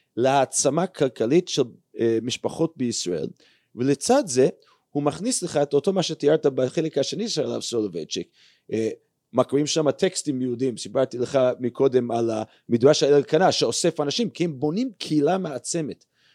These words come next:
ואני חושב שזה היפה בהייטק הישראלי, יש פה קהילה, גם ברמה של המוצרים שיוצרים, אבל גם ברמה של העזרה ההדדית שקיימת שם. אה, מישהו מותקף, קרא לאחד החברות שלי, על ה-Free Syrian Army, שזה מהאקרים,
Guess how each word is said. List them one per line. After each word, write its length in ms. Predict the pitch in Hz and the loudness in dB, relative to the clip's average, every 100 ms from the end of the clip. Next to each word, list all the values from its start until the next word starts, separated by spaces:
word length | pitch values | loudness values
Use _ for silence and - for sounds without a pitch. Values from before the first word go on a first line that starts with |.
| _ | _
ואני 140 | 123 135 | -2 -2
חושב 280 | 143 233 | -4 -6
שזה 140 | 208 196 | 0 4
היפה 320 | 220 - 190 | 4 4 2
בהייטק 420 | 147 156 165 165 | 4 4 2 -2
הישראלי, 300 | 156 - 165 | -2 -2 -4
יש 80 | 143 | -4
פה 120 | - 180 | -6 -8
קהילה, 380 | - 143 175 156 - _ _ - | -2 2 4 4 0 _ _ 2
גם 200 | 139 185 | 4 6
ברמה 240 | 180 170 | 4 4
של 200 | 160 151 | 2 4
המוצרים 440 | 131 127 127 113 147 | 4 4 0 -2 -2
שיוצרים, 540 | - 123 - 110 127 151 _ _ - | 0 0 0 -4 -4 -8 _ _ -2
אבל 200 | 120 123 | 2 2
גם 160 | 120 220 | 4 2
ברמה 200 | 214 208 | 2 0
של 140 | - | 2
העזרה 340 | 143 127 143 196 | 2 2 2 2
ההדדית 380 | 160 143 160 - | 4 2 2 -4
שקיימת 540 | 131 - 127 214 190 | -6 0 2 2 2
שם. 260 | - 95 95 - _ _ _ - | -2 -4 -6 -16 _ _ _ 2
אה, 300 | 117 117 117 - _ _ | 4 4 0 -4 _ _
מישהו 300 | 127 165 180 | -2 0 2
מותקף, 360 | 147 - 151 - | 0 2 2 4
קרא 160 | 113 | 2
לאחד 280 | 131 123 131 | 2 4 2
החברות 300 | 123 120 135 | 2 2 0
שלי, 340 | - 113 107 87 | 0 -4 -4 -2
על 120 | 113 | -4
ה-Free 840 | 113 - _ - - 170 175 - | -6 -12 _ -14 -2 2 2 4
Syrian 400 | 180 170 143 - | 6 6 4 2
Army, 340 | 143 170 131 | 4 4 4
שזה 260 | 107 110 120 | 0 -2 -2
מהאקרים, 560 | 120 156 - 139 110 | 0 0 4 4 2